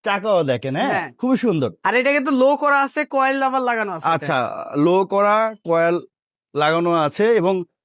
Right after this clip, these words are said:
Speaker 1: ফ্রন্ট সাইডটা কিন্তু মাশাআল্লাহ,
Speaker 2: খুবই চমৎকার।
Speaker 1: হ্যাঁ।
Speaker 2: আর অনেকেই বলবে যে এটা কি হোয়াইট কালার না কি কালার, এটা
Speaker 1: হুম।
Speaker 2: তো অরিজিনালি ক্রিম হোয়াইট কালার।
Speaker 1: ক্রিম হোয়াইট কালার।
Speaker 2: ক্রিম হোয়াইট কালার। এটা
Speaker 1: আচ্ছা,
Speaker 2: হচ্ছে
Speaker 1: আচ্ছা, আচ্ছা।
Speaker 2: অরিজিনাল পনেরোশো সিসির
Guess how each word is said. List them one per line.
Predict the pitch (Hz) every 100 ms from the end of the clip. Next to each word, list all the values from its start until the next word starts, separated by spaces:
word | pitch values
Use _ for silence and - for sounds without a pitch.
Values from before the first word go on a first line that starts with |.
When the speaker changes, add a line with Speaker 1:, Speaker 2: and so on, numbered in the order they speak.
| _
Speaker 1:
ফ্রন্ট | 196 208 202
সাইডটা | 240 190 214
কিন্তু | 202 185
মাশাআল্লাহ, | 180 135 285
Speaker 2:
খুবই | 294
চমৎকার। | 240 254 233 233
Speaker 1:
হ্যাঁ। | 208
Speaker 2:
আর | 254
অনেকেই | 269 294 285 339
বলবে | 311 233 220 285 294
যে |
এটা | 294 294
কি | 285
হোয়াইট | 254 247 262
কালার | - 285 285 262
না | 262
কি | - 285
কালার, | 269 233
এটা | 180
Speaker 1:
হুম। | 165
Speaker 2:
তো | 131 302
অরিজিনালি | - 247 240 285 277
ক্রিম | _ 311 339 269
হোয়াইট | 247 240
কালার। | - 185 135
Speaker 1:
ক্রিম | 190 196 170
হোয়াইট | 143 123
কালার। | - -
Speaker 2:
ক্রিম | 277
হোয়াইট | 254 220
কালার। | 233 202
এটা | 220
Speaker 1:
আচ্ছা, | 269
Speaker 2:
হচ্ছে | 202
Speaker 1:
আচ্ছা, | 320 320
আচ্ছা। | -
Speaker 2:
অরিজিনাল | 254 240 285 302 269
পনেরোশো | 294 294 294 - 294
সিসির | 285 254 294 311